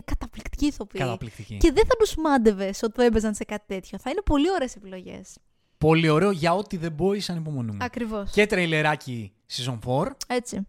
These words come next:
Speaker 2: Στα κάγκελα είμαστε και, και αναμένουμε.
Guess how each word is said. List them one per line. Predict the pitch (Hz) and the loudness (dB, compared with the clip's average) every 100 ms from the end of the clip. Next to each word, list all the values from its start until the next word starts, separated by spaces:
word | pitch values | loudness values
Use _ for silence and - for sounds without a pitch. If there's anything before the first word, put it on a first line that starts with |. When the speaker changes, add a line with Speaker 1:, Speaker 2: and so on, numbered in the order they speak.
| - | -10
Speaker 2:
Στα | - - 143 | -8 -4 -4
κάγκελα | 139 160 156 143 | 0 0 0 -2
είμαστε | 131 127 117 | -2 -6 -10
και, | 113 113 110 110 - _ | -10 -8 -8 -10 -16 _
και | - | -8
αναμένουμε. | 127 120 120 120 113 113 139 262 | -4 -4 -2 -2 -2 -2 -2 -4